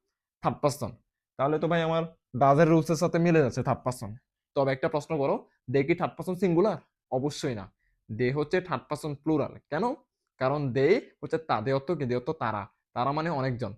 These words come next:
অনেকজন মানে কি? বহুবচন, মানে প্লুরাল। তাহলে দে হচ্ছে থার্ড পারসন প্লুরাল। কিন্তু আমার ডাজের ক্ষেত্রে রুল ছিল থার্ড পারসন সিঙ্গুলার হলে ডাজ হবে। যেহেতু আমার ডু থার্ড পারসন এখানে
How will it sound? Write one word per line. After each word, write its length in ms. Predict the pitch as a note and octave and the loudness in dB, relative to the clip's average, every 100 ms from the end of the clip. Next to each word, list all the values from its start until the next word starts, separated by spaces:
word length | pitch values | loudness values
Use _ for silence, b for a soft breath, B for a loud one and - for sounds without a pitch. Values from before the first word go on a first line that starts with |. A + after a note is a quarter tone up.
| _ | _
অনেকজন 300 | C3+ D3 F3+ | -2 0 0
মানে 180 | F#3 F3+ | 0 -2
কি? 160 | G#3+ | -4
বহুবচন, 460 | F3+ D3+ E3+ D#3 E3 | -2 2 4 2 -4
মানে 300 | - - D#3 | -12 -8 -6
প্লুরাল। 380 | E3 F#3+ F3 A#3 _ _ _ _ _ _ _ | 4 4 4 -2 _ _ _ _ _ _ _
তাহলে 400 | C#3 D3+ A3 A#3 _ B2 | -2 0 0 -4 _ -4
দে 180 | C#3 | 0
হচ্ছে 200 | D3 D3+ | 0 0
থার্ড 220 | F3+ F3 - | -2 -4 -4
পারসন 240 | E3 F3 | -4 -4
প্লুরাল। 380 | E3+ E3 D3+ G2+ A2 _ _ - | 0 2 4 2 -4 _ _ -4
কিন্তু 180 | F3 F3+ | 0 2
আমার 200 | E3+ D3 | 2 4
ডাজের 260 | C#3 F3 | 6 6
ক্ষেত্রে 300 | F3+ F#3+ G3 | 4 0 2
রুল 220 | E3+ E3 | 4 4
ছিল 300 | E3+ G3+ G#3 B3 - | 2 0 0 -2 -6
থার্ড 180 | D3 - | -8 -6
পারসন 260 | D3 F3 | -6 -4
সিঙ্গুলার 440 | F3 E3 C#3+ C#3 D3 | -2 -2 0 -2 0
হলে 200 | E3 D#3+ | 0 0
ডাজ 220 | B2 G#2+ | -2 -4
হবে। 200 | A2 G2 - _ _ - | -6 -10 -16 _ _ -2
যেহেতু 520 | C3 C3+ G3 B3+ - b b b - | 0 2 0 -2 -4 b b b -6
আমার 320 | A#2+ D3 B2+ | -2 0 2
ডু 220 | E3 B3 | 2 0
থার্ড 160 | G3 A#2+ | -2 -4
পারসন 260 | C#3 C#3 D3 | -2 -2 -2
এখানে 340 | C#3+ E3 B3 | 0 0 -2